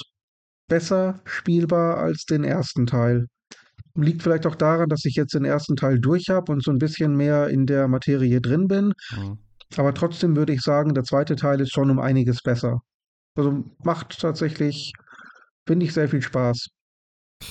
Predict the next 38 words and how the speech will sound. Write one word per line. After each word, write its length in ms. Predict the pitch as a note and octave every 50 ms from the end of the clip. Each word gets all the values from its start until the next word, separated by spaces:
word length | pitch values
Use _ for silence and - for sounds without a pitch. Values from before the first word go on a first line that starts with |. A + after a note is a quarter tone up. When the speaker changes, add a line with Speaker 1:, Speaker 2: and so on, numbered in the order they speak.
| - - - - - - - -
Speaker 1:
Wenn 140 | D#3 D3+ D#3
man 200 | D#3+ D#3 D#3 C#3+
so 100 | D3+ D3
ein 180 | C#3 C3 C#3+
bisschen 440 | - F3 E3+ E3+ - - E3+ D#3 D3
auch 140 | C#3+ C3+ -
frustresistent 840 | - - D#3 D3 D3+ - D3 C#3 B2 C3 B2 B2 - C3 B2+ A#2+ A#2+
ist 220 | A#2+ B2+ B2 - B2+
an 120 | B2+ B2 B2+
manchen 360 | B2+ C3 C3 B2 B2+ B2+ B2
Stellen. 440 | A#2+ - C3 B2 B2 A#2+ A2+ A2 A#2
Aber 220 | A2+ A#2+ A#2+ A2+
wie 80 | B2+ B2+
gesagt, 260 | B2+ A#2 C3 B2 - - - - - - - - - - -
du, 220 | D#3 D#3 D#3 D3+
du 100 | D3 C#3
kannst 280 | - - D3 D3 D3 -
jede 200 | C#3 D3 C#3+ C#3
Szene 320 | - - C#3 C3+ C3+ C3+ A#2+
sofort 440 | B2 C3+ C3+ - - C3 B2+ A#2+
neu 200 | A#2+ A#2+ B2+ C#3 C#3
machen 400 | C#3 C#3 B2+ A#2+ D3 C3+ C3+ C3+
und, 280 | C3 B2+ B2 B2 B2 -
ähm, 360 | B2+ B2+ B2+ B2+ B2+ B2+ B2+ B2 - - - - - - - - -
lernst 420 | - B2 C3 C#3 D3 D#3 D3+ - D#3+
dann 120 | C#3+ C#3
mit 120 | C3+ C3 A#2+
jedem 240 | A#2+ C#3 C3+ C#3 C3+
Encounter 480 | C3 C3 A#2+ - C3 C3 B2+ - C3+
so 100 | B2 A#2+
ein 60 | B2 A#2
bisschen 320 | C#3 B2+ - - C#3 B2
mehr 200 | A2+ A#2 B2+ C3+
dazu 480 | C3+ C#3 C3+ B2+ - - - C#3+ C#3 C#3+
und 140 | C#3 C3 B2
dann 120 | C3 B2
irgendwann, 680 | B2+ C3 C3+ C3+ B2+ - C3 B2+ B2 B2 A#2+ A#2+ A#2+
äh, 280 | B2+ B2+ B2 A#2+ A#2+